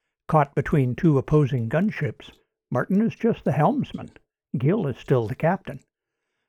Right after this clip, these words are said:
When Kutch and his men take on the highway bandits, Martin was told to stay with the vehicles. He was left to watch the prisoner while the others charged in, swords held high.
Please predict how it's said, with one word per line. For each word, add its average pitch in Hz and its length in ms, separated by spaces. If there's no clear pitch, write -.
When 135 160
Kutch 151 320
and 139 100
his 139 160
men 139 320
take 139 240
on 135 180
the 131 80
highway 143 380
bandits, 143 640
Martin 160 320
was 170 180
told 165 360
to 180 100
stay 156 300
with 151 160
the 170 40
vehicles. - 600
He 151 160
was 160 220
left 147 260
to 160 80
watch 139 320
the 170 100
prisoner - 580
while 131 140
the 131 140
others 156 420
charged 113 460
in, 107 240
swords 113 440
held 127 240
high. 113 320